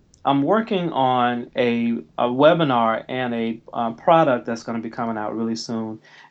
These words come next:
And I'm, I'm gonna be sharing really the one strategy that allowed me to increase, uh, my income. It,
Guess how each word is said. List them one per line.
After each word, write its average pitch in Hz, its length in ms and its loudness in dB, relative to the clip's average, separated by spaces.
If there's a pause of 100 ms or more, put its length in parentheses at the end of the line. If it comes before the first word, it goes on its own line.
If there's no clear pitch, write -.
(120)
And 123 420 0
I'm, 160 260 4
I'm 240 140 4
gonna 247 160 2
be 165 160 2
sharing 135 640 -2
really 151 280 2
the 120 160 -4
one 139 720 2
strategy 131 920 2 (320)
that 123 440 6
allowed 135 420 4
me 139 220 0
to 135 140 -4
increase, 127 720 -2 (120)
uh, 113 220 2
my 113 260 0
income. 123 640 -4 (1000)
It, 143 140 -4